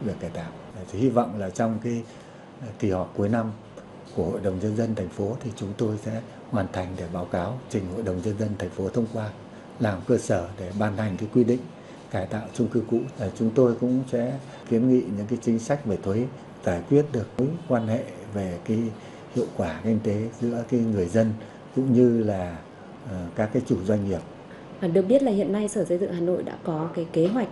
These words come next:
Speaker 2: để gửi, à, Ủy ban Nhân dân thành phố Hà Nội về cái, cái công tác cải tạo chung cư cũ trong thời gian tới. À, vậy thì xin ông có thể chia sẻ cái kết quả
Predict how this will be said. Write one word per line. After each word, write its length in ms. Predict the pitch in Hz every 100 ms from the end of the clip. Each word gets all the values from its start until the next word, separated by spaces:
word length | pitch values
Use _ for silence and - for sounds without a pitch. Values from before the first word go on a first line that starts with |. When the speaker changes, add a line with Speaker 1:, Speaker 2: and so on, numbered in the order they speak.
| 175
Speaker 2:
để 140 | 160 156
gửi, 280 | 185 143 139
à, 520 | 139 - - - 156
Ủy 100 | 160
ban 160 | 202
Nhân 120 | 202 196
dân 160 | 202
thành 140 | 208 170
phố 120 | 175
Hà 60 |
Nội 220 | 196 190 -
về 120 | 175 165
cái, 200 | 160 160 - - -
cái 180 | 175 170 -
công 180 | 226 214
tác 260 | 294 311
cải 120 | 170 160
tạo 120 | 185
chung 140 | - 185
cư 100 | 202 -
cũ 160 | - 254
trong 140 | 214
thời 120 | 175
gian 140 | 196 190
tới. 260 | 190 170 240 - - -
À, 100 | 180
vậy 160 | 180 190
thì 120 | 196 170 -
xin 160 | 247
ông 80 | 240
có 60 | 208
thể 460 | 226 170 151 143 147
chia 140 | 269
sẻ 320 | 262 277 208 147
cái 160 | 165 160 - - -
kết 140 | 330 -
quả 260 | 247 165